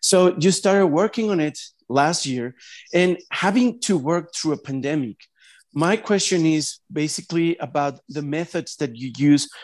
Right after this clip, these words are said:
to write this book, because my, <laughs> my, my concern was,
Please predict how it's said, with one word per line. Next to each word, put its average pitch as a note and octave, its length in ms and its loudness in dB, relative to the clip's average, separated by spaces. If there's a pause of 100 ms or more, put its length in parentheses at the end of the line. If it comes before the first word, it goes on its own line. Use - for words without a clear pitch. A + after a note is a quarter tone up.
(120)
to C#3+ 80 -2
write C#3 240 2
this C3+ 200 -2
book, D3+ 320 -2
because D3 340 -6 (360)
my, F#3+ 540 0
<laughs> - 20 -12
my, F3+ 400 -4 (260)
my E3 140 2
concern F3 500 0
was, D3+ 220 0